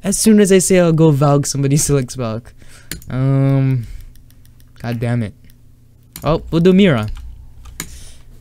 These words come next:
Yo, what's up, Harry? How's it going, dude? Put full screen, I got you, dude. My ears. I'm sorry, guys. I'm sorry.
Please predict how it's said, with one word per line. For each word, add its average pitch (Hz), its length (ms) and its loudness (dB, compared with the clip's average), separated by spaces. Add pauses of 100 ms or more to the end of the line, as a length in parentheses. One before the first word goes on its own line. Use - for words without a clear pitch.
(280)
Yo, 131 160 0
what's 151 160 2
up, 170 80 -2
Harry? 185 540 0
How's 160 140 -2
it 160 60 4
going, 156 220 2
dude? 143 260 -4 (920)
Put 156 120 2
full 175 160 4
screen, 185 240 -2
I 165 80 0
got 123 240 -2
you, 127 60 0
dude. 123 200 0
My 123 140 0
ears. 127 320 0
I'm 135 120 -2
sorry, 110 280 -4
guys. 98 320 -10
I'm 113 120 -12
sorry. - 320 -16